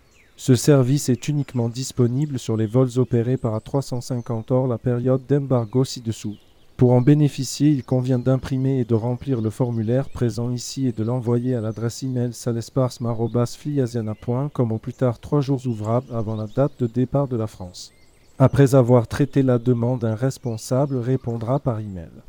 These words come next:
Période d'embargo, deux mille vingt-trois, un barre oblique un, un barre oblique vingt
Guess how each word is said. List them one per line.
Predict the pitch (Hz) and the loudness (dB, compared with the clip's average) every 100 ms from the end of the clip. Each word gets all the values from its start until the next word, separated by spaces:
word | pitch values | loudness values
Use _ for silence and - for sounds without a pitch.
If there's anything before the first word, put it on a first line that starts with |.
| - - - - | -16 -16 -20 -8
Période | - 139 131 131 | 2 4 6 2
d'embargo, | 123 139 131 120 104 110 110 - _ - | 4 2 2 0 0 0 0 -4 _ 0
deux | 139 | 2
mille | 147 139 | 2 0
vingt-trois, | 127 123 - 113 104 - _ _ | -2 -4 -4 -6 -6 -8 _ _
un | 110 | -4
barre | 110 139 | 2 4
oblique | 131 127 135 - | 4 0 -4 -2
un, | 117 | -4
un | 110 | 0
barre | 110 135 | 2 2
oblique | 123 113 - 117 | 0 -2 -4 -4
vingt | 127 | -4